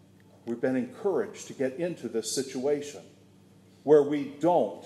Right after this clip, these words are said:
do anything right and we do everything evil. How many people have not been to church? I know it's none of you 'cause I'm talking to you right now face to face, but how many people have not been to church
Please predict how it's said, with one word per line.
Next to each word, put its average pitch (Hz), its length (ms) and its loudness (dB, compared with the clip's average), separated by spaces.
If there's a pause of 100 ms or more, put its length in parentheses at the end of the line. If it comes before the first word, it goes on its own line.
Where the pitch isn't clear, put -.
(320)
do 131 200 0
anything 127 440 -2
right 156 400 0 (560)
and 135 140 0
we 131 100 2
do 123 220 0
everything 131 480 2
evil. 101 400 -6 (800)
How 196 200 6
many 202 180 2
people 165 380 2
have 113 200 -2
not 160 400 -2
been 156 240 4
to - 140 -10
church? - 440 -2 (300)
I 123 80 -2
know 156 180 2
it's - 140 -2
none 143 160 4
of 113 140 -4
you 151 140 2
'cause 117 180 -6
I'm 117 100 2
talking 139 460 -4
to 120 80 0
you 117 80 -2
right 117 220 2
now 131 240 4
face 127 320 -4
to 127 40 -12
face, 147 540 0 (580)
but 139 220 6
how 175 200 0
many 165 220 -2
people 127 420 -2
have 107 120 -10
not 151 280 0
been 135 140 0
to 120 80 -4
church 147 380 -2